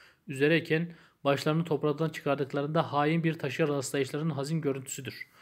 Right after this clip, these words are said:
Yani ama burada bitkiler, e, bundan pes etmiyorlar. Yine de dışarı çıkıyorlar. Taşın altında kalsa bile, hatta bazıları taşın kenarında boyunu uzatıp dışarıyı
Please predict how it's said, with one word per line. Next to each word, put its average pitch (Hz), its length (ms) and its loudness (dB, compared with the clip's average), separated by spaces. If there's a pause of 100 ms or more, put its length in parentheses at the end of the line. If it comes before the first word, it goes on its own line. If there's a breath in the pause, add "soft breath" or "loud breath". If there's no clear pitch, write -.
(300 loud breath)
Yani 170 260 0
ama 196 260 0
burada 185 240 6
bitkiler, 180 360 4
e, 180 120 -4
bundan 160 480 0
pes 160 180 -4
etmiyorlar. 147 480 0
Yine 147 280 -2
de 143 180 -2
dışarı 143 340 -8
çıkıyorlar. 123 420 -4
Taşın 139 240 -4
altında 139 340 -4
kalsa 131 360 -2
bile, 123 120 -2
hatta 139 320 -4
bazıları 139 400 0
taşın 139 240 -6
kenarında 135 600 -6
boyunu 135 260 -2
uzatıp 131 380 -8
dışarıyı 131 460 -4